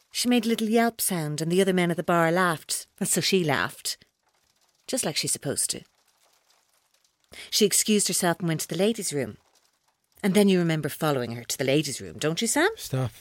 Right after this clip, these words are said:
Speaker 2: please.
Speaker 1: So I followed you into the ladies' room. I waited in one of the other stalls.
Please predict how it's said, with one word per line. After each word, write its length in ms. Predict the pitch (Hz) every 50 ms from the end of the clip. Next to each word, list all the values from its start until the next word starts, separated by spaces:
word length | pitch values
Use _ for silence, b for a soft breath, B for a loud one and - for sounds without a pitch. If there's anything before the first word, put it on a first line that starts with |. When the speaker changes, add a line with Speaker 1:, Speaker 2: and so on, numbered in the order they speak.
| - _ _ _
Speaker 2:
please. 440 | - 151 151 147 143 131 110 - - -
Speaker 1:
So 200 | - - - 311 -
I 280 | - 240 269 311 330 285
followed 420 | - - 233 220 190 170 156 -
you 200 | 160 151 151 151 - -
into 240 | - 165 160 147 151
the 80 | 147
ladies' 400 | 147 147 147 147 143 147 143 135
room. 260 | 147 147 143 143 151 147 - - _ _ _ _ _ B B B B B B B B -
I 160 | 202 208 196
waited 320 | 180 190 190 190 170 165
in 100 | 185 180
one 120 | 180 175 170
of 80 | 165
the 120 | - 175 165
other 140 | 170 -
stalls. 500 | - - - 220 202 175 147 143 - -